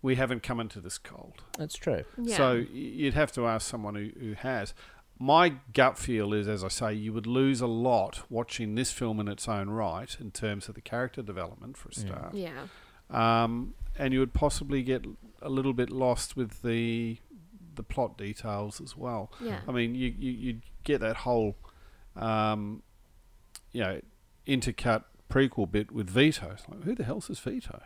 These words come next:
Speaker 2: Mm.
Speaker 1: Without
Speaker 3: Yeah.
Speaker 1: seeing the first film, you can't really relate to that,
Speaker 2: Mm.
Speaker 1: can you?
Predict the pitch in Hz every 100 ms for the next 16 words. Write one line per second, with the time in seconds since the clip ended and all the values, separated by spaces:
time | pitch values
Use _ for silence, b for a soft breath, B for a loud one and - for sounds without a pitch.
0 | 123 98 85 - b b b b b b
1 | - 139 175 175 170 147 123 135 127 -
2 | 165 127 98 110 117 127 123 120 - _
3 | _ - - 107 - 131 123 139 - -
4 | - 87 95 - 135 107